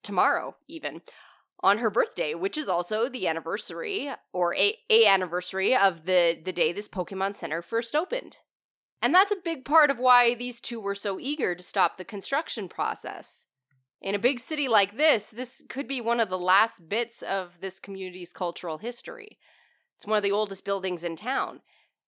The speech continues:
The plan is to build a huge high-rise office building with, uh, the new Pokemon Center being on the basement floor.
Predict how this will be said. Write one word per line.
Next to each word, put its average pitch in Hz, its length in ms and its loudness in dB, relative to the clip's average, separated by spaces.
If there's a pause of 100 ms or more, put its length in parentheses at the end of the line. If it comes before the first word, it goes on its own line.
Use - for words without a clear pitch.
(160)
The 190 180 -4
plan 269 580 4 (120)
is 226 200 0
to 247 120 -2
build 233 240 2
a 220 60 4
huge 240 320 -6
high-rise 220 600 4
office 240 420 4
building 180 360 -2
with, 185 120 -4 (160)
uh, 180 200 2
the 165 120 -8
new 254 180 -2
Pokemon 190 480 -2
Center 170 260 -2
being 165 240 -6
on 156 140 0
the 160 100 -4
basement 160 400 -6
floor. 247 500 -4